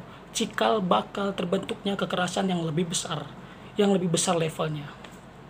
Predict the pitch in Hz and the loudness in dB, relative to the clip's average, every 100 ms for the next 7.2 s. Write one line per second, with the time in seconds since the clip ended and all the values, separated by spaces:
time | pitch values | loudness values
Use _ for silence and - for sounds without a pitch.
0 | - - - - - - - - - 320 | -20 -20 -20 -18 -16 -14 -14 -14 -6 -4
1 | - 226 190 185 180 180 175 - 285 233 | 4 6 8 6 4 4 2 2 2 2
2 | 208 285 247 254 - 254 247 269 277 330 | 2 2 4 4 2 2 2 2 2 -2
3 | - 285 - - 175 185 214 226 233 - | 2 4 4 4 2 4 4 2 2 2
4 | 208 190 160 156 165 - - - - - | 2 2 0 -4 -6 -14 -18 -18 -18 -18
5 | - - - - - - - 277 - 220 | -18 -18 -18 -18 -10 0 2 2 2 2
6 | 202 208 190 202 311 208 208 214 214 214 | 4 6 8 6 4 4 6 6 6 6
7 | 208 | 6